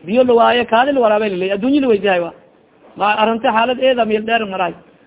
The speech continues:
Yani, dadkii hor iyoonay un dhaabaan baynana bawnun cadiimun. Sirga dheeraan in dhahay. Yani, may buwa, may haboona, la-, ali lanki saas oo kale, may li sheegay. Sufyaanu Thawr. Ya addoonka uu silaha ayaa la dareeri.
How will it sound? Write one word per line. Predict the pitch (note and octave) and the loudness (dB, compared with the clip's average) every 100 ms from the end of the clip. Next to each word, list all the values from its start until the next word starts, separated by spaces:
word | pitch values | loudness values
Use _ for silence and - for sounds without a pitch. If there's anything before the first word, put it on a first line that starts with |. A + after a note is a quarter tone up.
| - | -6
Yani, | G3+ A#3 | -4 -2
dadkii | A3 A3+ A3+ | -2 -2 0
hor | C4+ | 2
iyoonay | C4 B3 A#3 | 2 0 0
un | A3+ G#3+ | -2 2
dhaabaan | G#3+ G#3+ A3+ G3+ | 2 2 -2 -2
baynana | A#3 A3+ A3 | -2 -2 -2
bawnun | G3+ C#4+ C#4+ B3 | 2 2 2 0
cadiimun. | G#3 G#3+ G3 E3 - _ _ _ _ - | -2 -2 -2 -6 -12 _ _ _ _ -4
Sirga | B3 C#4+ | -2 2
dheeraan | C4 A#3+ A3+ | 2 2 0
in | G3+ | -2
dhahay. | G3+ F3+ E3 - _ _ _ _ - | -4 -6 -6 -14 _ _ _ _ -4
Yani, | A3 A#3 B3 | -2 0 2
may | C4+ | 0
buwa, | B3 B3 B3 | 2 4 2
may | A#3+ B3 | 2 -2
haboona, | A3+ A#3+ B3+ A#3 | 0 0 0 0
la-, | A3+ | -2
ali | B3 B3 | -2 -2
lanki | A#3 G#3 G#3 | -2 -4 -2
saas | G#3+ G#3 | 0 0
oo | A#3+ | -2
kale, | A#3+ A3 A#3+ | -2 -2 0
may | B3+ | 0
li | C4 | 0
sheegay. | B3+ B3+ A#3+ E3 - - _ | 0 0 0 -2 -10 -20 _
Sufyaanu | G3+ G3+ A3 A3 | -2 0 0 0
Thawr. | A3 B3 F3+ - - - - - _ - | 2 2 0 -10 -20 -20 -20 -20 _ -6
Ya | G3+ C4 | -2 -2
addoonka | G#3+ A#3 C4 B3 | 2 2 2 2
uu | G#3+ | 0
silaha | A3 A#3 G3+ | 0 2 2
ayaa | G#3+ | 0
la | G#3 | -2
dareeri. | F#3 B3 C4 C4+ | -4 0 2 0